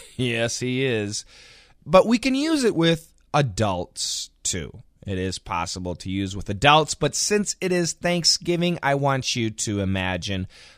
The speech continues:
those very young children who are so full of energy and excitement at the holidays that <sighs>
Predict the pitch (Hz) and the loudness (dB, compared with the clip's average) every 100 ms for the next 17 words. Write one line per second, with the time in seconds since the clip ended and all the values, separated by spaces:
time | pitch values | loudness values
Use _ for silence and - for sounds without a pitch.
0 | - 104 95 90 92 165 180 190 160 156 | -2 0 0 -2 2 6 6 6 4 4
1 | 151 151 151 - 139 139 135 135 127 - | 4 0 -2 0 0 0 0 -2 -4 -10
2 | - 120 113 101 92 - - - - 104 | -2 0 2 0 4 6 6 4 0 -2
3 | 101 202 202 196 196 - - 208 196 190 | 2 4 4 4 2 -6 -2 4 6 8
4 | 185 190 185 180 165 165 147 - 151 151 | 8 6 4 2 2 2 0 -2 0 2
5 | 151 139 135 147 151 131 127 143 - - | 2 0 0 0 0 0 0 0 0 0
6 | 151 147 - 143 147 - 117 - 123 113 | 2 0 -2 -4 -4 -4 -4 -2 -4 2
7 | 131 143 143 143 139 143 143 - - - | 4 6 4 2 2 0 -2 -6 -14 -20
8 | - - _ _ - 139 156 160 - _ | -20 -20 _ _ -2 4 6 4 0 _
9 | - - - | -20 -18 -12